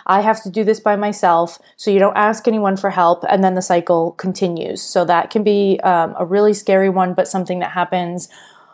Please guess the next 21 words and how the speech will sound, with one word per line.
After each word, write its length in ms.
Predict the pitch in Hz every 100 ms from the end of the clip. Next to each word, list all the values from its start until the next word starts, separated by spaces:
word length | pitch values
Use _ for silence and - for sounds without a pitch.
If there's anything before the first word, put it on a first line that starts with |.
| _ _ -
most 600 | 202 208 220 220 - -
commonly. 600 | - 196 185 165 160 160
Most 400 | 196 214 220 -
people 260 | 208 202
do 260 | 180 196 196
feel 400 | 190 196 196 -
alone 800 | 185 180 180 196 190 175 165 175 -
when 160 | 190
they're 120 | 180
going 320 | 175 175 170 175
through 200 | 196 185
burnout, 420 | 180 175 156 165
even 260 | 208 190 180
though 200 | 170 170
almost 340 | 185 180 -
all 260 | - 226 220
of 100 | 190
us 200 | 190 -
have 180 | 185
been 200 | 156 185
there. 220 | 170 -